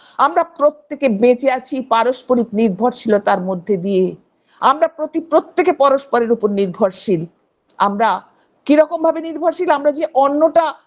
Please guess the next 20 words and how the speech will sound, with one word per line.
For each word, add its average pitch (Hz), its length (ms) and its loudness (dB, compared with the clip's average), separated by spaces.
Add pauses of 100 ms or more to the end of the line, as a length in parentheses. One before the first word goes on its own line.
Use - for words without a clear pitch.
(180)
মুখে 302 300 -2
তুলছি, 311 640 0 (540)
সেটাও 262 320 2
কিন্তু 262 480 2 (100)
উৎপাদন 240 640 0
করছে 240 500 0
অন্য 202 280 0
একজন। 190 480 -2 (260)
যে 285 180 6
বস্ত্রটা 269 680 2
আমরা 330 240 0
পরিধান 302 520 -2
করছি, 311 380 -2
সেটাও 320 500 0
কিন্তু 330 600 0 (320)
অন্য 240 360 2 (120)
একজন 240 560 2
তা 226 180 0
নির্মাণ 214 500 -4
করছে। 185 720 -2